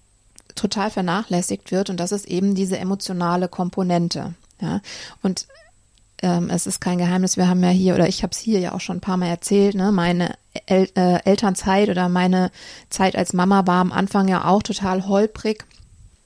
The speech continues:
und ich hatte sehr große Schwierigkeiten, mich, ähm, einzufinden und war mega unzufrieden.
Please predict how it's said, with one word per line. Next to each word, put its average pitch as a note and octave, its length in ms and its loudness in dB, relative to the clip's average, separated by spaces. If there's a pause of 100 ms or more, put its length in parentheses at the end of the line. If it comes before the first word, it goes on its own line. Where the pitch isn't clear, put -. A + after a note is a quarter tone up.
(400)
und F#3+ 120 2
ich F3+ 100 0
hatte F3+ 200 2 (120)
sehr F#3 280 0
große F#3 280 -2
Schwierigkeiten, G3 840 0
mich, G3 400 0
ähm, F#3+ 260 0
einzufinden G3 600 0
und F#3 100 -4
war F#3 160 0
mega G3+ 300 6
unzufrieden. G3+ 760 0